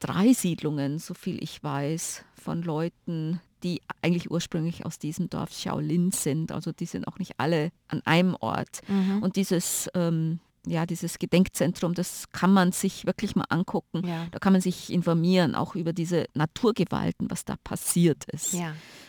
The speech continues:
Speaker 1: Also das würde ich eigentlich, ähm, ja, einen Halt machen.
Speaker 2: Ja, das ist
Speaker 1: Zur
Speaker 2: empfehlenswert.
Speaker 1: Information.
Speaker 2: Ja, das ist absolut empfehlenswert,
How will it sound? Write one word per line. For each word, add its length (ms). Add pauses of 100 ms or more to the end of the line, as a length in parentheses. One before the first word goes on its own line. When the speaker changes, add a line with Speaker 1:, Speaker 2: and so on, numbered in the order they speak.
Speaker 1:
Also 220
das 400 (160)
würde 300
ich 260
eigentlich, 760 (100)
ähm, 440 (420)
ja, 600
einen 180
Halt 340
machen. 460
Speaker 2:
Ja, 240 (380)
das 160
ist 80
Speaker 1:
Zur 100
Speaker 2:
empfehlenswert. 480
Speaker 1:
Information. 880
Speaker 2:
Ja, 220
das 180
ist 140
absolut 400
empfehlenswert, 640